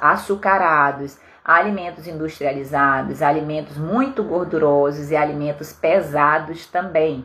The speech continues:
tá? O nosso organismo à noite, ele não quer trabalhar, ele quer descansar.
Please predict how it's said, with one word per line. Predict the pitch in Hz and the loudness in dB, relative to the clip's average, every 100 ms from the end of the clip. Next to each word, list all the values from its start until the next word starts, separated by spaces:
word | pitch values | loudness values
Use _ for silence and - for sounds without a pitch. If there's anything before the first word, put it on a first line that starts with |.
| - | -4
tá? | 139 165 202 - - - - | 2 2 0 -8 -20 -18 -4
O | 202 | -2
nosso | 190 196 269 - 233 | 2 2 0 -2 -2
organismo | 214 180 160 170 160 135 | 0 -2 0 -2 0 -4
à | |
noite, | 139 170 208 - | 0 0 0 -2
ele | 170 175 | -2 0
não | 220 285 | -2 0
quer | 311 | 0
trabalhar, | 294 220 147 127 123 - - | 2 2 2 0 -4 -8 -6
ele | 160 | -6
quer | 160 170 151 | -2 0 -2
descansar. | 143 185 254 - 262 302 - - - - | -2 -4 -6 -6 -4 -2 -4 -6 -6 -6